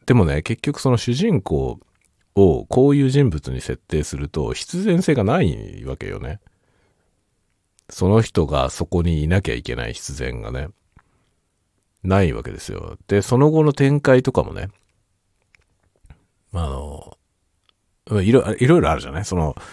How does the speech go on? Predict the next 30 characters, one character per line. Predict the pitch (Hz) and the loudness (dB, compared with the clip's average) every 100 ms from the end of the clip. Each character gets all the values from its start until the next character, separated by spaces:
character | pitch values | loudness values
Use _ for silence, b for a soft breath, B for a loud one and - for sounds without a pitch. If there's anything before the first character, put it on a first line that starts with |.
| B B B | B B B
フ | - | -2
ィ | 147 | -2
ク | - | 0
シ | - | 0
ョ | 78 | 0
ン | 65 | -2
と | 67 | -8
し | - | -8
て | - 73 62 | -4 -2 -2
成 | - 90 90 | -2 0 2
立 | 87 - | 0 -2
さ | 107 | -2
せ | - | 0
る | 85 | 0
た | 85 78 | 0 0
め | 71 | -2
に | - | -4
ね、 | - - - _ _ 95 113 | -12 -14 -16 _ _ -2 4
例 | 120 | 4
え | |
ば | 85 80 | 4 0
主 | - 90 | 0 0
人 | 113 120 | 2 2
公 | - 55 50 | 0 -6 -4
は、 | 62 69 - - b b b b b | -2 0 -2 -10 b b b b b
あ | - 110 | -10 -8
の、 | - - 101 - - - _ _ _ _ _ _ | -8 -8 -12 -14 -16 -20 _ _ _ _ _ _
危 | - | -10
機 | - 92 | 0 0
に、 | 65 - - | 0 -6 -12